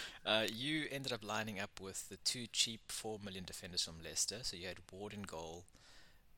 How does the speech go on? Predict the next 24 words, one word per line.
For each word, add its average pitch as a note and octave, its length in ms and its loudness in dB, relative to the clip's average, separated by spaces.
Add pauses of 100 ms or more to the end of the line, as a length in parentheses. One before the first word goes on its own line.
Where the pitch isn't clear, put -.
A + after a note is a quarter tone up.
(280)
You F#2+ 220 -8
went F#2+ 200 -2
for F#2 420 -4
the F2+ 100 -8 (160)
big G#2+ 160 0
at - 100 -2
the G2 80 -6
back F2 360 -2
combo F#2 320 -6
of E2 220 -4 (140)
James, F#2+ 720 4 (320)
Cancelo, F2+ 720 0 (800)
Trent, G2+ 440 0 (160)
and - 220 -8
Robbo. A2+ 440 -4 (760)
In F2+ 120 -6
midfield, G2+ 600 0
you E2+ 180 -8
went D#2+ 220 0
Salah, A#2+ 500 6
Neto, F2+ 560 -2 (160)
Saka, - 680 2
and - 280 -6
Bailey. A#2+ 540 -2